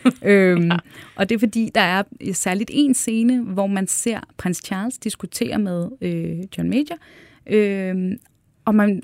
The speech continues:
Speaker 2: og han prøver ligesom at få, øh, premierministeren med på, at de skal afsætte dronning Elizabeth, for at han kan blive konge.
Speaker 1: Mm.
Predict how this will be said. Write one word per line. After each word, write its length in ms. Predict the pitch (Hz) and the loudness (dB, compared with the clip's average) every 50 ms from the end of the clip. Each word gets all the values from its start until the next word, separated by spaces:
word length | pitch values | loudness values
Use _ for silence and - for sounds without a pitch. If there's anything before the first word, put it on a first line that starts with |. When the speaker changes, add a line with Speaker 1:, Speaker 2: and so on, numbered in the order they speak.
| - - | -6 -6
Speaker 2:
og 60 | 190 | -2
han 180 | 180 208 226 | 0 2 0
prøver 320 | - - - 208 196 214 254 | 0 0 0 2 4 4 4
ligesom 400 | 254 208 214 196 - 247 240 - _ | 4 2 2 0 0 -2 -2 -2 _
at 100 | - 202 | -2 -2
få, 380 | - - - 196 190 185 185 180 | -2 -2 -2 -2 0 0 0 -2
øh, 100 | 175 175 | -2 -4
premierministeren 960 | - - 196 190 175 170 180 214 226 220 202 - - 208 202 190 185 180 170 160 | -4 -2 -2 -2 0 0 0 2 2 2 0 -2 -6 -4 -4 -4 -4 -4 -4 -2
med 280 | 175 180 185 185 226 | 0 2 2 2 2
på, 220 | 226 - - 214 - | 0 0 -2 -2 -2
at 160 | - 180 - | -2 -4 -6
de 60 | 190 | -6
skal 160 | - - - - - | -6 -6 -6 -4 -2
afsætte 520 | - 180 214 - - 262 233 180 180 165 - _ _ _ _ _ | -2 -2 -2 -2 -2 -2 -2 -2 -4 -6 -8 _ _ _ _ _
dronning 280 | - 185 175 180 180 180 | -2 -2 -2 0 -2 -2
Elizabeth, 540 | 175 165 175 175 208 202 - 180 175 - - | -2 -2 -2 0 -2 0 0 -2 -4 -4 -4
for 80 | - | -4
at 100 | - 180 | -4 -4
han 220 | 175 - 196 196 202 | -4 -2 -2 -2 -2
kan 100 | - 214 | -2 -4
blive 140 | - 175 | -6 -8
konge. 340 | - - - - - - 170 - _ - - - | -10 -8 -8 -8 -8 -8 -10 -12 _ -18 -8 -4
Speaker 1:
Mm. 80 | - 214 | -2 -2